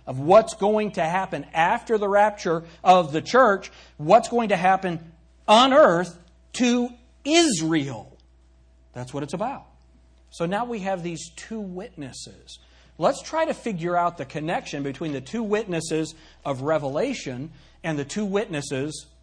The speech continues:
or the two olive trees of Zechariah. Um, who are they? Well, we know that the ones in Zechariah are anointed ones,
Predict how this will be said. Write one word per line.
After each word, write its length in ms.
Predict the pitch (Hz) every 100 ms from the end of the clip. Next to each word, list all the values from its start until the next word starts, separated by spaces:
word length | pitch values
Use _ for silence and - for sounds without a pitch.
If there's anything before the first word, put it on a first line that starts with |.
| _
or 140 | 135 135
the 80 |
two 200 | 135 190
olive 440 | - 156 226 156 -
trees 540 | 143 131 135 147 - _ _ _ _
of 120 | 139 135
Zechariah. 640 | 156 156 131 123 110 - - _ _ - -
Um, 400 | 160 147 139 120 - - _ _ _ _ _ _ _ _ _ _ _ - -
who 160 | 233
are 160 | 160 127
they? 160 | 92 - _ _
Well, 240 | 185 202
we 160 | 170 190
know 280 | 190 233 302
that 160 | 269
the 60 | 233
ones 540 | 185 202 202 196 185 -
in 400 | 196 175 160 143 - - -
Zechariah 880 | 139 185 - 156 165 202 147 127 165 - _ _ _
are 440 | 160 151 147 143 -
anointed 560 | 160 180 247 226 139 120
ones, 540 | 117 123 220 - -